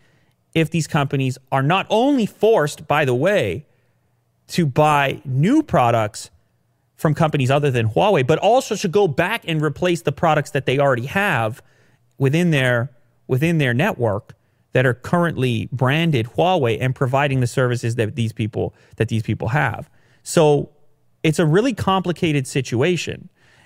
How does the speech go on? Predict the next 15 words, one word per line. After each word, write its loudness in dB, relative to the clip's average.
And 2
it's -2
another 2
one, -2
it's -6
another 2
region 0
in 0
which -2
the -2
effect -4
is, -2
is -2
kind 0
of, 2